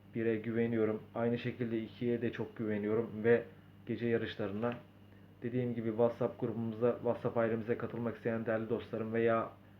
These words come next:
YouTube'da da katıl butonuna tıklayarak YouTube'da da özel bir, e, yayın veriyorum. Sizlere vermediğim yarışları WhatsApp aileme ve YouTube'da yayın veriyorum. Onlara katılmak isteyen değerli dostlarım sıfır beş yüz kırk altı altı yüz dört otuz seksen numaradan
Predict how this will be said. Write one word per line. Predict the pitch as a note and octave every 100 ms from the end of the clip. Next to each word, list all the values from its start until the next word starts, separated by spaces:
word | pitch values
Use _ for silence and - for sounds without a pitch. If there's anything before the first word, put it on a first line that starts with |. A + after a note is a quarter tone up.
| -
YouTube'da | B2 C3 - A#2+
da | A#2+ A2+ - - - - - -
katıl | A#2+ B2
butonuna | A#2+ A#2+ A#2 A2
tıklayarak | - B2 A#2 A2+ A2+ -
YouTube'da | A#2+ - - A#2
da |
özel | A2+ G#2+ A#2 A2
bir, | A2+ G#2+ G#2+
e, | G2+
yayın | G2 A2 A#2+ A2+
veriyorum. | G#2+ G2 G2
Sizlere | A2 A2 A2+ - -
vermediğim | A2 A2+ A2 A2 A2
yarışları | G#2+ - A2 A#2+ B2 - -
WhatsApp | A2+ G#2+ - A2
aileme | A2 A2 A2+ G#2+
ve | A2+
YouTube'da | A2 A2+ - - A#2 - - - - A2
yayın | A2+ A#2 G#2+
veriyorum. | G2+ G2+ B2 - - - - -
Onlara | A2+ A#2 A#2
katılmak | A#2 A#2+ B2 A#2
isteyen | - A2+ A2+
değerli | A2+ A2+
dostlarım | A2+ - A#2 A#2
sıfır | - - A2+
beş | A#2 -
yüz | -
kırk | A#2 -
altı | A2 G#2+
altı | A2+ G#2+
yüz | A2+
dört | A#2 -
otuz | A2 G#2
seksen | - - A#2 A2
numaradan | A2+ A2 G#2+ A#2+